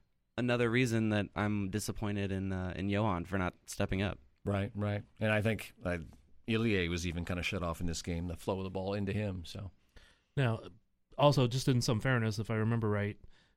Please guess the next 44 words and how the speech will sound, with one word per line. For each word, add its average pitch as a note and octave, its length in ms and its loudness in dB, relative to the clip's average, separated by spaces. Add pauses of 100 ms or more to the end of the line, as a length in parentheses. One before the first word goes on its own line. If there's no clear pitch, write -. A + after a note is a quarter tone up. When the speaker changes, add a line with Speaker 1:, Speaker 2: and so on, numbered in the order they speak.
Speaker 3:
New A2+ 140 6
England A#2 280 6
and, G#2 560 0 (180)
and A2 220 -2
Kansas A2 300 2
City A2+ 220 0
basically G2+ 520 -2
win G#2+ 280 2
on G2+ 160 2
each G#2 160 0
other's, G#2 300 0 (440)
or G#2 220 -6
win A#2+ 180 2
at G#2 100 2
home A2 300 0
and G2 80 -2
lose G#2+ 240 0
at G2 120 0
the G#2 120 -2
other's G2 460 -4
place G#2+ 320 2
the G#2+ 80 0
last G2 280 -2
several F#2+ 280 0
years, G2+ 180 2 (160)
right? A#2 840 2
Speaker 2:
<laughs> - 80 -12
Speaker 3:
Uh, A2 400 0
Sporting C3+ 480 4
has A2+ 160 4
not A#2 280 4
done A#2 220 6
well G#2+ 200 6
in G2+ 60 4
New G2+ 120 4
England G#2 340 2
when G2+ 120 2
they G2 80 0
go G2+ 120 2
play G2+ 220 0
on G2 80 2
the F#2+ 80 2
turf A#2+ 320 0
there. - 240 -8